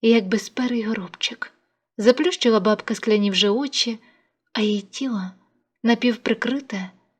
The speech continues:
почало віддавати повітрю своє останнє тепло, яким я і дихав. І той нудний запах назавжди зв'язався у мене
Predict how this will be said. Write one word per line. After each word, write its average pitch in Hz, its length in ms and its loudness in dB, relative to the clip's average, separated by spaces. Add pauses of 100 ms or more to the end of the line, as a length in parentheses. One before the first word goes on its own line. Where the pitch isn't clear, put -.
(200)
почало 294 560 2
віддавати 247 760 0 (300)
повітрю 226 480 0
своє 208 300 0
останнє 196 580 -6
тепло, 190 560 -10 (540)
яким 190 360 -4
я 196 260 -6
і 226 100 -6
дихав. 190 500 -10 (640)
І 240 80 -2
той 247 220 4
нудний 214 360 4
запах 208 520 -2
назавжди 202 680 -4 (480)
зв'язався 202 640 -2
у 196 80 -4
мене 220 400 -2